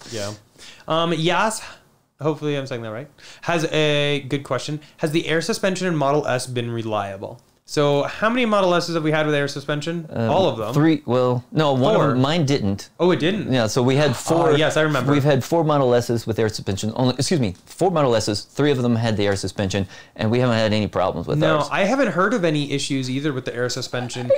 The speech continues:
Speaker 2: I, I've seen one or two, but I
Speaker 1: Oh,
Speaker 2: mean,
Speaker 1: okay.
Speaker 2: for the hundreds of thousands of cars, I've only seen one or two.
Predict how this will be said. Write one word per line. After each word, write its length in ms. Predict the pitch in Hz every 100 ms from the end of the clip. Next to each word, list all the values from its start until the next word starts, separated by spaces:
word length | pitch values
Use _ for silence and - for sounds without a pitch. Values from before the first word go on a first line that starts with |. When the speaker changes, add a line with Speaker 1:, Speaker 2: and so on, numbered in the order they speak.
| -
Speaker 2:
I, 80 | -
I've 140 | - -
seen 240 | 220 156
one 180 | 147 156
or 60 |
two, 260 | 127 120 90
but 240 | 113 143
I 40 | 147
Speaker 1:
Oh, 40 |
Speaker 2:
mean, 140 | 160 127
Speaker 1:
okay. 100 | -
Speaker 2:
for 80 |
the 80 | 139
hundreds 320 | 127 160 143
of 100 | 123
thousands 380 | 107 123 123 117
of 120 | 110
cars, 340 | - 107 107 98
I've 160 | 110
only 220 | 113 113 104
seen 280 | - 104
one 160 | 101 107
or 60 | 101
two. 180 | 107